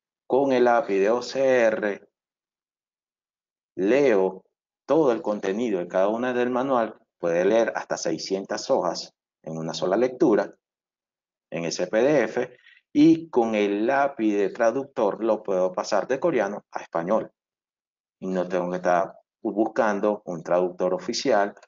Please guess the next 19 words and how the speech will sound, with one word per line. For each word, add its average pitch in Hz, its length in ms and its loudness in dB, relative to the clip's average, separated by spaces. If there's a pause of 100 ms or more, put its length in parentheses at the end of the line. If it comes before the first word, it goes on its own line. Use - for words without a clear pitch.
(160)
o 104 420 2 (680)
perder 95 420 2
el 104 200 0
tiempo 123 640 -2 (300)
en 107 400 -4 (720)
leer 101 680 2 (100)
y 110 140 -4
traducir 95 640 -2
cada 143 420 0
una 120 360 0
de 110 60 -10
estas - 240 -8
palabras 90 540 -2 (200)
o 85 160 -6
cada 135 360 2
una 127 380 -2 (220)
de 95 100 2
estas 95 340 -4
hojas, 101 340 -2